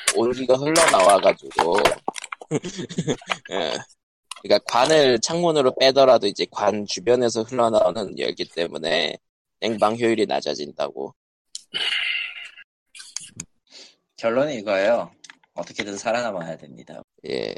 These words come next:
Speaker 1: 그냥 그 실외기 설치하는 그런 계열이 가장 좋다고 합니다. 창문형은, 창문형도 나쁘진 않은데 문제는 국내에서 생산해서 팔고 있는 거는 세로로 열고 닫는 거에 맞고요.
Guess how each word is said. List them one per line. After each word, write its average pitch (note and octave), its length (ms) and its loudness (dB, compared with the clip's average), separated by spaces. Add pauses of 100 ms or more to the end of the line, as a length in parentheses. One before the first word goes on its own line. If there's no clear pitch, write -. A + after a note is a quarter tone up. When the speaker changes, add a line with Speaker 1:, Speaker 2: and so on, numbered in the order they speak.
Speaker 1:
그냥 A2+ 400 0
그 D#2+ 400 0
실외기 D3 440 0
설치하는 A#2 600 -2
그런 G2+ 260 -2
계열이 G2 580 -4
가장 F#2 460 -2 (120)
좋다고 F2+ 360 -6
합니다. G2 420 -4
창문형은, D3 960 -2 (1120)
창문형도 E3 840 2
나쁘진 A#2+ 440 2
않은데 A2+ 400 4
문제는 A2+ 560 2 (840)
국내에서 B2+ 800 6 (140)
생산해서 C#3+ 500 -2
팔고 C3+ 320 -2
있는 A2+ 280 -4
거는 A2 560 -2 (280)
세로로 F#3+ 460 4
열고 G#2 240 2
닫는 F#2 320 -2
거에 F2 300 2 (160)
맞고요. D#2 420 -4